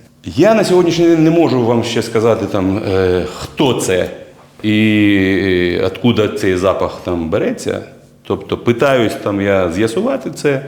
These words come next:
е, чітко вам кажу, що там, е, ті, е, істочники, які є на підприємстві, вони кожен день однакові. Тобто вони не можуть бути так, що сьогодні вона пахне, а завтра ні. Я вже працюю ж, е, з, з першого вересня,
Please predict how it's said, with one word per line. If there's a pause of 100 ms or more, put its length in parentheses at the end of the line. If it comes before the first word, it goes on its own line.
(100)
е,
чітко
вам
кажу,
що (160)
там,
е, (420)
ті, (160)
е,
істочники,
які
є
на
підприємстві,
вони
кожен
день
однакові. (420)
Тобто
вони
не
можуть (120)
бути
так,
що (220)
сьогодні
вона
пахне, (540)
а
завтра
ні. (480)
Я
вже
працюю
ж,
е, (460)
з,
з
першого
вересня,